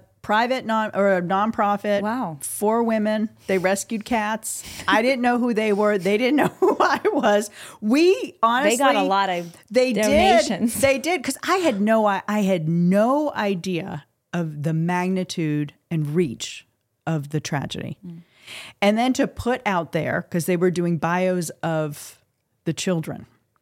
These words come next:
Speaker 1: this beautiful little redhead with this big grin loved animals. <laughs>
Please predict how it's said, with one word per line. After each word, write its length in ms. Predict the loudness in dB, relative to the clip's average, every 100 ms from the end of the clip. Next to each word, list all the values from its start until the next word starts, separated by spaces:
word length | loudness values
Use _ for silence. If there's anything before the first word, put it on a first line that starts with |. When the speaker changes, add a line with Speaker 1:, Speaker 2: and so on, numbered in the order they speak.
| _ _ _ _ _ _ _ -8
Speaker 1:
this 220 | -2 -2
beautiful 560 | 0 0 2 2 0 -2
little 260 | 0 -2 0
redhead 540 | -2 -2 -6 -6 -8
with 160 | -10 -6
this 240 | -4 -6 -10 -20 _
big 320 | 0 0 -4 _ _ -14 -10
grin 540 | -4 0 0 0 -2 -4 _ _ -20 -20 _ _ _ _ _ _ _ -4
loved 460 | 2 2 2 -4 -14 -6
animals. 680 | -4 -2 -4 -4 -8 -12
<laughs> 40 | -10